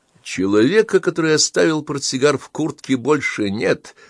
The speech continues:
при том, что вы, конечно же, есть. Просто теперь вас немного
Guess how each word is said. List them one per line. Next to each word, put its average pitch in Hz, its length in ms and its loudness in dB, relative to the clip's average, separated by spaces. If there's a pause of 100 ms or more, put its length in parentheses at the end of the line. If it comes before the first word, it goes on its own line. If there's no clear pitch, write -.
при 87 140 -10
том, 98 220 2
что 90 220 0
вы, 98 180 4
конечно 98 640 0
же, 85 180 -4
есть. 87 400 -4 (520)
Просто 107 500 2
теперь 95 320 -4
вас 95 340 2
немного 82 800 0